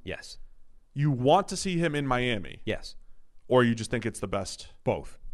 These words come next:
Speaker 1: I, the, Miami, Watson and Miami, it's just, it makes too much freaking sense. Just get it done. They have all the first round picks and a bunch of second round picks. They have Tua. They have a playoff-ready roster,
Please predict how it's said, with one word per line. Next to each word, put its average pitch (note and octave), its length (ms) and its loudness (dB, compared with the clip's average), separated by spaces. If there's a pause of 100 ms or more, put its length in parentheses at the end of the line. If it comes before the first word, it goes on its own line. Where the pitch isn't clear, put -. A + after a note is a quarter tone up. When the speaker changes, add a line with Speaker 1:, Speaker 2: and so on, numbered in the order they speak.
Speaker 1:
I, A#2+ 80 0 (120)
the, C#3+ 120 -2 (240)
Miami, D#3+ 540 4 (260)
Watson D#3+ 640 0
and - 100 -2
Miami, F#2+ 480 -4
it's - 180 -8
just, - 180 -12 (100)
it A2 100 -8
makes G3 220 -4
too F#3+ 140 -4
much F#3 180 -4
freaking G#2 260 -4
sense. - 360 -8
Just - 240 -10
get D#3 160 0
it F#2 140 -10
done. C3+ 300 -6 (260)
They C#3 100 4
have D#3+ 180 2
all C#3+ 240 6
the F#3+ 60 4
first D#3 320 2
round A2+ 200 0
picks F#2 280 -4
and B2 120 -4
a A2+ 60 0
bunch C3+ 240 2
of A2+ 60 -2
second D3 300 0
round D2+ 220 -2
picks. F#2+ 240 -6
They G2+ 80 0
have G2+ 160 -2
Tua. G2 380 2 (320)
They C3 100 2
have A#2+ 380 0
a A2+ 280 4 (720)
playoff-ready C3 880 6
roster, G2+ 640 2